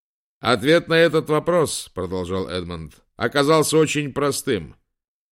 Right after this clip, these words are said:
"Нейроны", догадался Лэнгдон. "Человеческий мозг", произнес Эдмонд. "Почему он верит в то, во что хочет верить?" Вверху появилось изображение мозга.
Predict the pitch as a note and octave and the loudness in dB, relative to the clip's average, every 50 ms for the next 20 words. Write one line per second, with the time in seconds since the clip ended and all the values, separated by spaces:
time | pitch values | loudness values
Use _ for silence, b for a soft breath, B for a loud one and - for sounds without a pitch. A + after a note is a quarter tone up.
0 | _ _ _ _ - - - - G#2 G#2 G2+ G2+ G2 F#2 F2 - D#2+ D#2+ - E2 | _ _ _ _ -20 -20 -16 -14 -10 -8 -8 -8 -8 -10 -12 -14 -16 -18 -18 -20
1 | - - _ _ _ - - E2 D#2 D#2+ D#2 D#2 D#2+ - - - E2 D#2 D#2 D2+ | -20 -20 _ _ _ -16 -14 -12 -10 -10 -10 -10 -12 -12 -14 -14 -14 -14 -16 -16
2 | D#2 D#2 D#2+ D#2 E2 D#2+ - _ _ _ _ _ _ _ _ _ _ _ _ _ | -18 -18 -20 -20 -20 -20 -20 _ _ _ _ _ _ _ _ _ _ _ _ _
3 | _ - - B2+ B2+ C#3+ D#3 E3+ E3+ D#3 D3+ D#3+ D3 - - D3+ E3 F3 F3 D3+ | _ -6 0 2 4 6 6 6 4 4 2 0 -2 0 0 -2 -2 0 0 -2
4 | G#2+ - - - - _ _ _ _ _ G2+ G#2+ G#2+ G2+ F#2 F#2 G2 F#2 - - | -2 -2 -6 -10 -16 _ _ _ _ _ -4 -2 -2 -2 -2 -4 -6 -8 -8 -8
5 | G2+ F#2+ E2 D#2+ E2 C#2 B1 - _ _ _ _ _ _ _ _ _ _ _ _ | -8 -10 -8 -10 -12 -14 -16 -20 _ _ _ _ _ _ _ _ _ _ _ _
6 | B2+ D#3 D#3+ - - G3+ A3 A3 G#3+ F#3+ C#3+ - B2+ D3 D#3 C#3+ C#3 C3+ D3+ E3 | 2 2 2 2 2 2 4 6 6 4 4 4 4 2 2 2 0 0 0 0
7 | D#3+ C#3+ A#2 G#2 E2+ - - - _ - F3 E3+ C3 G2+ E2 - - _ _ _ | 2 2 2 0 -2 -6 -12 -10 _ 0 2 2 2 0 -2 -6 -12 _ _ _
8 | _ _ _ _ _ _ _ - F2+ G#2+ C3 B2+ B2 - - - D3+ C#3 - - | _ _ _ _ _ _ _ -6 -2 -2 0 0 -2 -4 -2 0 0 0 0 -4
9 | - - D#3+ D3+ A#2+ - - - G#2+ G2+ F2 - - F#2 A2 C3+ C3 G#2 E2+ C#2+ | -4 0 0 2 0 0 -2 -4 -4 -4 -4 -6 -8 -6 -2 0 0 0 -2 -4
10 | B1 - - - - - _ _ _ _ _ _ _ _ _ _ _ _ _ _ | -8 -16 -20 -20 -20 -20 _ _ _ _ _ _ _ _ _ _ _ _ _ _
11 | _ _ _ _ _ _ - E2+ F2 E2+ F2+ F#2+ E2+ - G2+ F#2+ D#2+ - G2 G2 | _ _ _ _ _ _ -12 -10 -8 -8 -8 -8 -8 -8 -8 -8 -6 -4 -4 -4
12 | G2 G2 F#2+ - - G2 F2 E2+ F#2+ F2+ F2+ F2+ E2+ F#2+ F#2+ F#2 F#2+ F#2 F#2+ F2+ | -4 -6 -8 -8 -10 -10 -8 -8 -8 -8 -8 -8 -8 -8 -8 -8 -10 -10 -10 -12
13 | D2+ C2+ A#1+ - - | -14 -16 -18 -20 -20